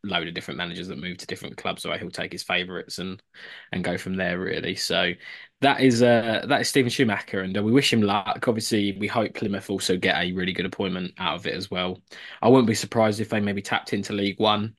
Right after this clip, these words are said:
good managers, and, and maybe, maybe got there. 'Cause I think that, uh,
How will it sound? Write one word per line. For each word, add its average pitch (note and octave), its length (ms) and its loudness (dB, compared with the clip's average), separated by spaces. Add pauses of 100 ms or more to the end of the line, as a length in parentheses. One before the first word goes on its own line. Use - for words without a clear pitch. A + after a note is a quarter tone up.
(140)
good G2 200 -2
managers, G#2 480 0
and, G2+ 100 0
and F#2+ 320 -2
maybe, G2 480 0 (120)
maybe F#2+ 200 -4
got - 180 -4
there. G2+ 240 -2 (580)
'Cause C3+ 100 8
I A#2+ 40 6
think C#3 180 4
that, A2 340 2
uh, - 20 -4